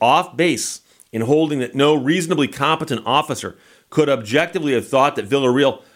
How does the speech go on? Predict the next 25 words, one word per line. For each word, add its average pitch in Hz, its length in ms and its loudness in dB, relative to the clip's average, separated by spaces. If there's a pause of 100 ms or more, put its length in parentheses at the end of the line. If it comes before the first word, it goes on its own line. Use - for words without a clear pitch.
(140)
obtained 196 640 0
information 160 840 0
from 131 140 -6
her 120 100 2
backdoor 135 580 0
source 139 360 0
within 120 220 0
the 127 60 -2
Laredo 120 320 2
Police 156 280 0
Department 113 280 -6 (260)
with 135 180 2
an 143 160 -4
intent 160 460 -4 (100)
to 143 80 -4
benefit. 131 480 -6 (960)
Such 143 320 -2
an 135 80 -6
interpretation, 156 640 -2
of 123 60 -10
course, 139 240 2
would 110 140 -8
render 131 200 0
the 113 80 -2
media 131 380 0